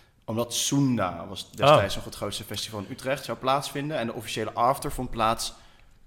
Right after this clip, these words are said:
Speaker 1: in ieder geval niet bij ons. Ik zou niet meer weten waar die precies was. Misschien in Tivoli of destijds nog in een andere club. Maar hij, in ieder geval niet bij ons. Dus wij waren dicht. Dus toen zei ik, "Nou, hoe kan je nou in godsnaam een technoclub dichtgooien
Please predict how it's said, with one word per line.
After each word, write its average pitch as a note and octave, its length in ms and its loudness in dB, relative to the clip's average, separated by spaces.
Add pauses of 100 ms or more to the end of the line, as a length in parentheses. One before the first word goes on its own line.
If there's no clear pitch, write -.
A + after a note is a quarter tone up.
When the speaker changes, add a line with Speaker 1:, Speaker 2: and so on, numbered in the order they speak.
(200)
Speaker 1:
in B2 120 2
ieder F#3 140 6
geval C#3 160 2
niet D3 100 4
bij A#2 100 4
ons. F#2 300 -4
Ik G2+ 100 -10
zou G#2+ 120 -4
niet A#2+ 80 0
meer A2+ 100 -2
weten G#2 180 -2
waar F#2+ 100 0
die A2+ 100 -6
precies - 240 -12
was. G#2 120 -12
Misschien G#2+ 260 -8
in G#2 80 -8
Tivoli G2+ 440 -8
of G2+ 80 -14 (420)
destijds G2+ 480 -6
nog G2+ 340 -12 (640)
in A2 100 -10
een A2 80 -4
andere G#2+ 280 -2
club. G2+ 260 -4
Maar G#2 340 0
hij, A#2 140 -2
in B2 60 2
ieder C#3+ 140 0
geval F3 140 4
niet G#3+ 100 6
bij C#3+ 80 6
ons. F#2+ 200 -2
Dus A2 100 -10
wij C#3 140 2
waren C#3 220 2
dicht. - 360 -4 (480)
Dus - 80 -18
toen A2 100 -10
zei G2+ 180 0
ik, F#2 80 -10
"Nou, F2 140 -6
hoe G#2+ 160 -6
kan B2 160 2
je C3 60 0
nou A#2 160 0
in A2+ 60 -6
godsnaam D3+ 680 0
een A#2+ 100 -4
technoclub D3+ 540 -4
dichtgooien E3+ 800 -2